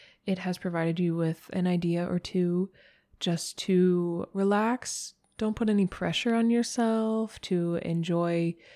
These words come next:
this weekend or this season in any particular way. But if you're looking for something to do, or you just wanna make sure that you, you know,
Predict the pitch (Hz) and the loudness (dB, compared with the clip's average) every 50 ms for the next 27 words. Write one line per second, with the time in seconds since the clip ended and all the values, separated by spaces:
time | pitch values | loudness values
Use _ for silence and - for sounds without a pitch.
0 | - - _ - 185 175 - - 185 185 180 - 190 185 180 170 165 160 160 160 | -20 -20 _ -6 -4 -4 0 2 2 2 2 2 0 2 2 2 0 0 0 -2
1 | 165 - - - 170 165 170 180 165 160 156 156 156 156 160 156 - - 156 - | -4 -4 -4 -2 -2 0 0 -2 -2 -2 0 0 2 2 2 2 0 -4 0 0
2 | - 220 - 180 170 165 165 156 160 156 151 151 156 160 175 196 - - - - | 0 2 4 2 4 4 4 2 2 0 0 0 0 0 0 -2 -4 -12 -20 -20
3 | - - - _ _ _ _ _ _ - 214 214 208 208 208 - - _ _ _ | -20 -20 -20 _ _ _ _ _ _ 2 4 6 4 4 2 -2 -14 _ _ _
4 | _ 196 185 - 208 196 196 196 - 190 185 - 175 - 196 - - - 190 185 | _ -2 0 2 2 2 2 0 0 -2 -2 -2 -2 -2 -2 -4 -2 -2 -2 0
5 | 185 254 285 269 180 147 165 - _ _ _ - 156 160 165 165 165 165 175 175 | 0 0 0 0 0 -2 -4 -12 _ _ _ -4 -2 0 0 0 0 -2 -4 -8
6 | - - 190 185 185 180 180 180 - - - 185 180 175 180 175 - - 190 185 | -4 -2 -2 0 0 0 0 -2 -4 -4 -2 -2 0 0 0 -2 -2 2 4 4
7 | 185 185 180 180 180 185 190 - _ _ _ _ _ _ _ _ - 233 202 160 | 6 6 6 6 4 2 0 -4 _ _ _ _ _ _ _ _ 0 2 2 2
8 | 165 160 165 | 2 0 -4